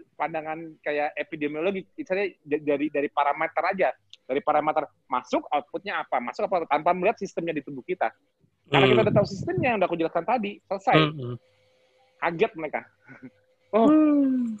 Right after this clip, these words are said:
Speaker 1: nah itulah pentingnya kita tahu sampai basic itu seperti itu. Jadi, jadi kita bisa, karena pengetahuanku sampai situ, aku bisa mensimulasi sebuah tes seperti ini. Buktiin aja nggak percaya.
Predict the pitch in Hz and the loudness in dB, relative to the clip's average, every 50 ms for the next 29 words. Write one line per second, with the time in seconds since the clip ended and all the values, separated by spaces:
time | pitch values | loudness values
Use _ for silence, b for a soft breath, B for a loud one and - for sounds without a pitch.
0 | - - - - 113 123 185 202 202 196 - - 185 185 156 180 180 185 196 180 | -10 -10 -6 -4 -4 0 2 2 2 2 0 -4 -4 -4 -4 -6 -4 -2 -4 -4
1 | - 180 180 185 185 - 160 165 175 170 - 156 151 156 143 135 139 135 135 127 | -4 -4 -6 -6 -2 -2 0 0 0 -2 -4 -6 -6 -6 -6 -6 -4 -6 -6 -6
2 | - - - 165 - - 160 151 - - - - 143 - - 139 135 - - 113 | -6 -10 -14 -14 -12 -10 -10 -10 -10 -10 -12 -16 -14 -8 -6 -4 -4 -4 -4 -6
3 | 107 107 107 113 127 170 202 190 b b b b b b _ _ _ _ _ - | -6 -4 -2 0 2 2 2 0 b b b b b b _ _ _ _ _ -2
4 | 123 151 190 214 214 202 247 254 208 185 - - 185 180 180 - - _ _ _ | 0 2 2 2 2 2 4 4 4 4 4 4 2 2 2 -4 -18 _ _ _
5 | _ _ - 175 185 185 185 - - 190 190 180 185 180 185 185 180 180 180 202 | _ _ -2 -2 0 0 -2 -2 -2 -2 0 2 4 6 6 4 2 0 -4 -6
6 | 180 170 165 - 320 - - 226 226 - - - 302 254 220 202 233 214 220 220 | -6 -6 -6 -6 -6 -6 -4 -6 -6 -6 -8 -6 -4 -2 0 0 0 0 0 -2
7 | 214 214 - 240 214 226 226 220 220 202 - 294 262 - - 185 170 185 190 190 | -4 -4 -6 -6 -4 -2 -2 0 0 0 -2 -4 -6 -6 -6 -4 -2 -2 -4 -2
8 | - - 269 - - - _ - - - - 254 262 233 220 214 196 _ _ _ | -2 -2 -4 -4 -4 -10 _ -20 -20 -16 -14 -12 -10 -10 -10 -12 -12 _ _ _
9 | _ _ _ _ _ _ _ _ _ _ - 170 175 - 220 208 247 392 427 330 | _ _ _ _ _ _ _ _ _ _ -8 -6 -2 2 4 6 6 6 6 6
10 | 214 170 151 156 - 143 135 | 6 4 4 2 2 2 0